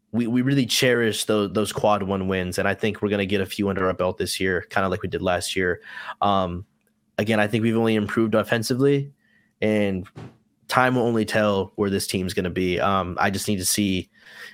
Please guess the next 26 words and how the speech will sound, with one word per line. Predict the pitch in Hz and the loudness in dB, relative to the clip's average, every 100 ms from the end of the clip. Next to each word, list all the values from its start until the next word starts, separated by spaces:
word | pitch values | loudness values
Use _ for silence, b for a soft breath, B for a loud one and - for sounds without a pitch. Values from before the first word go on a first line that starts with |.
| B | B
I | |
see, | 107 - 107 | -2 0 2
I | - | 2
need | 120 | 2
to | 113 | 2
see | - 117 | 2 2
what | 107 101 | 4 2
a | - | 2
real | 98 107 | 2 4
rotation's | 104 95 101 95 95 | 2 0 0 -2 -4
gonna | 92 98 | -2 -2
look | 90 | 0
like, | 92 92 | -2 -2
and | 95 | -2
then | 95 | -2
I | |
can | 95 98 | -2 -2
get | 95 | -2
a | |
better | 90 92 | -2 -4
grasp | 90 92 92 90 - | 0 0 0 -2 -2
of, | 95 92 | -2 0
uh, | 90 85 101 | 0 0 -2
of | 90 | -4
these | 92 - | -4 -2
guys. | 85 90 - | -2 -2 -6